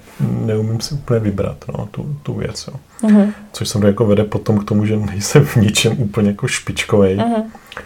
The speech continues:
Speaker 1: A když člověk chce mít nějakou kariéru, tak většinou musí být v něčem fakt dobrý, no.
Speaker 2: Mhm.
Speaker 1: A, a blbý, že jako i ty věci, které mě opravdu jako nějakou dobu strašně baví, to když si dělám prostě fakt jako díl,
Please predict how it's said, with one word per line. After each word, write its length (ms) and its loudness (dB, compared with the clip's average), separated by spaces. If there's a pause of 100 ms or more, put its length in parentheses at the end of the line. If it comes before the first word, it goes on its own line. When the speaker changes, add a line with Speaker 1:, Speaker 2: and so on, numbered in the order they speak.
(480)
Speaker 1:
A 80 2 (840)
když 220 -6
člověk 240 4
chce 200 2
mít 180 4
nějakou 260 0
kariéru, 460 4
tak 160 -8
většinou 260 -4
musí 220 -4
být 140 0
v 60 2
něčem 440 0 (100)
fakt 200 -6
dobrý, 380 -4
no. 80 -4
Speaker 2:
Mhm. 200 -4 (400)
Speaker 1:
A, 60 -2 (500)
a 40 2
blbý, 300 2
že 60 4
jako 220 4
i 80 2
ty 220 0 (180)
věci, 280 -4
které 220 -6
mě 140 0
opravdu 400 -2
jako 280 0 (1000)
nějakou 240 -4
dobu 160 -2
strašně 520 -2
baví, 380 0 (560)
to 100 -6
když 140 -2
si 100 -2
dělám 260 4
prostě 280 -6
fakt 500 -4 (180)
jako 140 -4
díl, 400 0